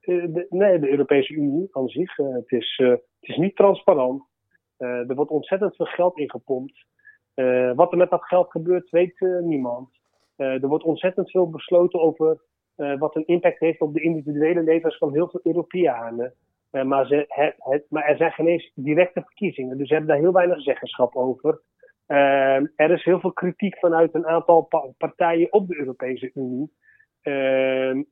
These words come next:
en men ziet ook de populariteit van die partijen. Dus de Nederlandse regering kan ook niet meer zo makkelijk, ehm,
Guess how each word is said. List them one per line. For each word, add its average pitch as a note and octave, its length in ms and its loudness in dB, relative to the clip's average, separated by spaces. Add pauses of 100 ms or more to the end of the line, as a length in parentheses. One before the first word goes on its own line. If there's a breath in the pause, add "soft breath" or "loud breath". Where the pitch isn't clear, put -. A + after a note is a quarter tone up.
en D#3+ 400 -2
men D#3+ 420 -2
ziet C#3+ 360 -4
ook E3 180 4
de D3+ 60 -4
populariteit D#3+ 840 0
van G3 140 2
die F#3+ 120 -2
partijen. B2+ 520 0
Dus C#3+ 280 -2 (340)
de D3 120 4
Nederlandse E3+ 500 4
regering F3+ 540 0
kan F3+ 220 -2
ook F3 160 -6
niet E3+ 180 -8
meer D#3 260 -4
zo D3 320 2
makkelijk, E3+ 800 0 (500)
ehm, D3+ 720 0